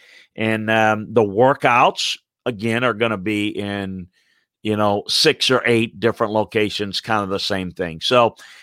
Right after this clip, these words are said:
it's gonna be, it, it, it, people know it now as pro days. It's gonna be more organized pro days, with the difference being pro days are run by the school,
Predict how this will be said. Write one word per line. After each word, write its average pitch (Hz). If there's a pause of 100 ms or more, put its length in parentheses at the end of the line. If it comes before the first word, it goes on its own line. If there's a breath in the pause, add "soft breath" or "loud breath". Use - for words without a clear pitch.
(100)
it's 113
gonna 151
be, 151
it, -
it, 160
it, 165
people 180
know 151
it 131
now 127
as 110
pro 143
days. 101
It's -
gonna 127
be 123
more 123
organized 135
pro 113
days, 107
with 104
the 107
difference 160
being 110 (380 soft breath)
pro 165
days 151
are 123
run 123
by 113
the 98
school, 151